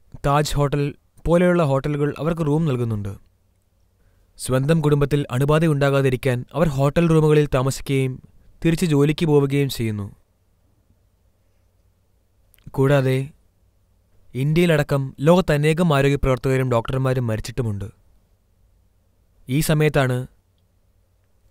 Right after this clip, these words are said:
അവർ നിങ്ങളെ സേവിക്കാനായി വരുമ്പോൾ നിങ്ങളവരെ ആക്രമിക്കുന്നത്. ഇതിനെ വളരെ ശക്തമായ രീതിയിൽ നേരിടുക തന്നെ വേണം. അങ്ങനെ ചെയ്തില്ലെങ്കിൽ,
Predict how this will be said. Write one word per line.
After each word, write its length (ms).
അവർ 200
നിങ്ങളെ 240
സേവിക്കാനായി 580
വരുമ്പോൾ 440
നിങ്ങളവരെ 380
ആക്രമിക്കുന്നത്. 680
ഇതിനെ 320
വളരെ 460
ശക്തമായ 600
രീതിയിൽ 300
നേരിടുക 280
തന്നെ 300
വേണം. 300
അങ്ങനെ 240
ചെയ്തില്ലെങ്കിൽ, 680